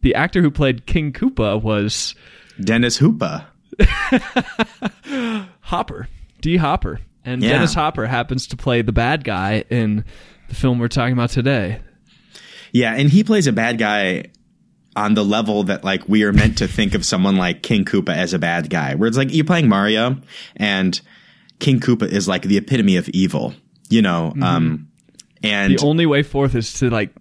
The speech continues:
Speaker 1: throw him into a pit of lava.
Speaker 2: Yeah. And I think Dennis Hopper's character in this movie is very much the epitome of evil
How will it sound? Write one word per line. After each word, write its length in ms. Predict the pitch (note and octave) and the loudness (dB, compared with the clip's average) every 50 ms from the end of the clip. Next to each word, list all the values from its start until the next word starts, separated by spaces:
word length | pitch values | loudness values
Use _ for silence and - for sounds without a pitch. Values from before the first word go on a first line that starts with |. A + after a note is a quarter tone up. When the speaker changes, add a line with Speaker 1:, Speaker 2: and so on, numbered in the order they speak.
| _ - | _ -8
Speaker 1:
throw 280 | - - B2+ B2 C3 B2+ | -4 -2 0 2 2 2
him 100 | B2 B2+ | 0 0
into 240 | C#3 C3+ - C3 | 0 2 2 2
a 60 | A2 - | 2 4
pit 180 | - - A#2+ | 4 2 2
of 140 | A2+ F#2+ A2 | 0 -4 -6
lava. 480 | G#2+ F2+ F2+ G#2 G#2 E2+ C2 G2 - - _ - - | -6 -4 -4 -4 -4 -6 -8 -8 -10 -12 _ -14 -6
Speaker 2:
Yeah. 480 | - F#2+ C3 B2+ D3 - G#2+ E2 D#2 - - - - - - - - - _ _ _ _ _ _ _ - G#2+ | -2 -2 0 0 0 -2 -2 -6 -10 -14 -20 -20 -20 -20 -20 -20 -20 -20 _ _ _ _ _ _ _ -6 -4
And 240 | G#2 G#2 G2 F#2 - | -2 -2 -2 -2 -2
I 140 | - A#2 C#3 | -2 -2 -2
think 240 | C3+ D3+ C#3+ A#2+ F#2+ | 0 0 0 0 0
Dennis 380 | G#2+ G#2 A2 A#2+ B2+ B2 - | 0 2 2 2 0 0 -2
Hopper's 400 | - A2+ G2+ G#2 - G2 F2+ - | -2 -2 -4 -2 -2 -4 -4 -4
character 480 | - - F#2+ F2+ F#2 F2 - F#2 E2 C#2+ | -4 -4 -2 -2 -2 -2 -2 -4 -4 -2
in 500 | - E2 D#2+ E2 D#2+ D#2 D2+ D2+ D2+ - - | -2 -4 -2 -2 -2 -2 -4 -6 -8 -8 -4
this 200 | - G2 G#2 - | -2 -2 0 0
movie 540 | B2+ G#2+ F#2 F2 D#2 D#2+ D2+ E2 E2 - - _ _ _ _ _ _ _ _ _ _ _ _ _ _ _ _ _ _ _ _ _ _ _ - | 2 2 2 2 0 0 -2 -2 -4 -6 -12 _ _ _ _ _ _ _ _ _ _ _ _ _ _ _ _ _ _ _ _ _ _ _ -4
is 400 | - G#2+ G2+ F#2+ F2 - - - - - - - A2 - | -2 0 0 0 -2 -4 -6 -8 -10 -12 -12 -12 -10 -8
very 420 | - F2+ F2+ G2+ D3 D#3 C3 G#2 G2 | -6 -6 -2 -2 0 0 0 0 2
much 300 | F2+ F2+ F2 E2+ - - | 2 0 0 -2 -4 -4
the 100 | E2+ E2 | -4 -4
epitome 360 | E2 - - D#2+ D#2+ E2 D#2+ | -4 -4 -4 -4 -2 -2 -2
of 120 | D2+ C#2+ | -2 -2
evil 340 | D#2 D#2 D2 D#2 - C2 - | -4 -4 -4 -6 -8 -8 -10